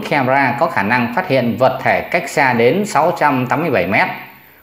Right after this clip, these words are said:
mười chín cảm biến ba trăm sáu mươi độ cho phép cảnh báo và xử lý ở tốc độ cao trên một trăm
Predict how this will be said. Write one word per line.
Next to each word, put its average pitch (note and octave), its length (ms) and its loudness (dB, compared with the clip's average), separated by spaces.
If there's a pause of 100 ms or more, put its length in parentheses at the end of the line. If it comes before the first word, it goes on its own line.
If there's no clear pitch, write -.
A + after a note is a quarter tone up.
mười C3+ 260 6
chín G#3+ 320 2
cảm G2+ 220 0
biến F#3 280 2
ba E3 100 2
trăm C#3+ 280 -2
sáu D#3+ 140 -4
mươi F#3 120 -4
độ C3+ 300 2
cho D3 120 0
phép G3+ 220 0 (100)
cảnh G2 240 -2
báo C3 300 2
và D3+ 60 0
xử G#2+ 280 0
lý E3+ 400 2 (220)
ở G#3 180 2
tốc F3+ 140 4
độ B2 240 4
cao D#3 340 2
trên D3 200 2
một A#2 240 0
trăm C3 220 0